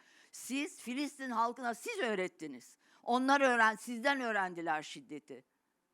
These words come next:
Yani bunun sonu yok. Bunu ben kendi ülkem, bütün Orta Doğu ülkeleri için ve herkes için söylüyorum. Keşke bugün bunları burada söylemek zorunda kalmasaydım diyorum. Ve hakikaten bugün bölgemizde artık barış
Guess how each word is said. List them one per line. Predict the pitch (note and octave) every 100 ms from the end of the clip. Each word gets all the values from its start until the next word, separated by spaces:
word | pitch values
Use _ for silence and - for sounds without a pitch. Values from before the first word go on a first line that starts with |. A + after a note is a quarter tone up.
| _ _
Yani | F3 G3+ A#3 A3+ - _ _ _ -
bunun | G#3+ B3+ C4 B3+ -
sonu | - A3 A3+ A#3 G#3
yok. | G#3 C4 -
Bunu | G#3 A3+ A#3+ A#3+ - _ -
ben | G3 A3 G#3+ -
kendi | G3+ G#3+
ülkem, | B3+ A#3 A#3 A3 A3 - _
bütün | F3 - F#4+
Orta | C#4 A#3 A3+ G3+
Doğu | G3+
ülkeleri | F#3 F3 - F#3 F#3 F3+
için | F#3 G#3+
ve | G#3+
herkes | C4 C#4 B3+ G#3+
için | - - D#3
söylüyorum. | D3+ D#3 D3 D#3 D3 E3+ A#3 _ _ _
Keşke | - D4 - C4+ A#3+
bugün | A#3+ A#3+ A3+
bunları | A#3 A#3 A#3
burada | A3+ A#3 A#3+
söylemek | A#3+ A3 A#3 B3 A#3
zorunda | G3+ G#3+ A3+ A3
kalmasaydım | - E4+ A#3+ G3 - D3+ C#3 C#3+ C#3+
diyorum. | D3+ D3+ F#3+ - _ _ _ _ _ -
Ve | G#3+ A3+
hakikaten | E3+ C4 - G#4 D#4 B3 A#3+ A3+ A3
bugün | B3 A3 A#3 G#3 E3
bölgemizde | A3 B3 B3 B3 A#3+ A3+ A#3
artık | - G#3 A#3 - A#3+
barış | G3 G#3 B3 C4+